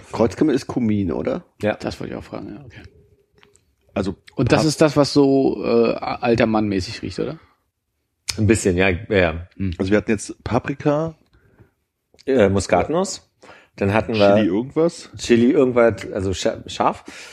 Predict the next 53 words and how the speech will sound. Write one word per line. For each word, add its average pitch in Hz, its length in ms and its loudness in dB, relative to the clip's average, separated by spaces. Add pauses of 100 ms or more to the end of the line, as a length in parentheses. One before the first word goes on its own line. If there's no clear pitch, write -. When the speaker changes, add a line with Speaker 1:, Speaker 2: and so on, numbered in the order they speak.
(200)
Speaker 2:
Äh, 113 180 6
Speaker 4:
Curry 110 80 4
Speaker 2:
dann 117 180 4
Speaker 4:
und 107 240 -10
Kreuzkümmel. 90 540 -8 (600)
Speaker 2:
Kreuzkümmel 147 680 0
und 131 260 -4 (120)
Kardamom. 90 500 0 (240)
Speaker 4:
Ah, 110 80 -4
okay. - 200 -12 (800)
Speaker 3:
Kreuzkümmel. - 580 -20 (1200)
Echt, - 260 -6
Kardamom 127 680 2
ist - 80 -4
auf 104 100 -2
der 110 100 2
eins. 107 380 -4 (120)
Speaker 2:
Mhm. 107 320 -2 (600)
Speaker 1:
Echt, - 280 0
warum? 92 300 -4 (200)
Speaker 3:
Aber 113 140 2
es 104 120 -2
ist - 60 -4
eine, 127 120 0
also - 380 -4
wir-, 120 220 0
Speaker 2:
Das - 220 -10
ist 92 80 -8
jetzt 139 160 0
schwer 196 220 -2
zu 226 80 -8
sagen, 95 220 -4
weil 101 80 -2
Speaker 3:
aber 127 120 4
Speaker 2:
es 131 40 4
Speaker 3:
nicht 147 100 2
Speaker 2:
gerne 147 100 0
Speaker 3:
im 131 40 2
Sinne 143 180 6
von 113 340 0
am 117 160 -4
häufigsten, 147 460 -2
sondern 123 240 2
Speaker 4:
Nö, 101 80 4
am 107 80 2
Speaker 3:
ist 110 100 0
einfach 117 180 2
Speaker 4:
beliebtesten. 101 260 -6
Speaker 2:
am 113 60 -6
Speaker 3:
geil, 107 320 4
Speaker 2:
beliebtesten. 98 180 -4
Speaker 3:
oder 98 60 -4
was? 98 120 -8